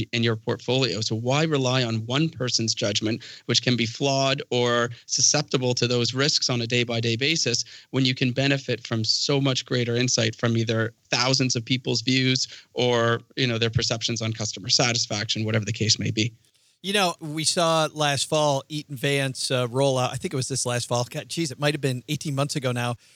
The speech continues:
Speaker 2: rolling out the fact that they were working on an actively managed E T F that they were going to, going to try to put management and E T F in the same spot. Based on what you said, Phil, I think that, that you're insinuating that approaches like that might be dead on arrival?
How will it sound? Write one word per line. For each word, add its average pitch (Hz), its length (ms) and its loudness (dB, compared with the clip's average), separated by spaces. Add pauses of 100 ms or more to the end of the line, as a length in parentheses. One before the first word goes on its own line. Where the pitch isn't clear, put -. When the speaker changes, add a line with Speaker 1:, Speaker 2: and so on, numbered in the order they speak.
(200)
Speaker 2:
rolling 151 360 2
out 143 140 2
the 135 80 -4
fact 139 240 2
that 135 80 -8
they 139 100 0
were 131 120 0
working 131 360 -4
on 123 300 0
an 123 300 -4
actively 135 600 -2 (160)
managed 139 640 -2
E 135 100 -6
T 123 280 -6
F 113 320 -2
that 127 160 -6
they 131 100 0
were 120 200 -4
going 131 200 -2
to, 120 60 -10
going 127 220 -2
to 120 40 -4
try 123 240 0
to 123 80 0
put 127 260 -2
management 127 500 -2
and 117 80 -10
E 123 80 -4
T 120 200 -4
F 117 220 0 (420)
in 135 120 -2
the 135 60 0
same 123 300 2
spot. 127 320 -2
Based 170 240 2
on 170 80 4
what 135 140 -6
you 135 40 -8
said, 147 300 0
Phil, 135 300 0
I 143 80 -2
think 147 320 -4
that, 131 180 -2 (100)
that 123 400 -6
you're 143 220 -2
insinuating 131 680 0
that 123 100 -6
approaches 139 420 -2
like 131 180 -2
that 131 220 0
might 131 220 -6
be 123 180 -6
dead 131 180 -6
on 131 120 -6
arrival? 131 400 -6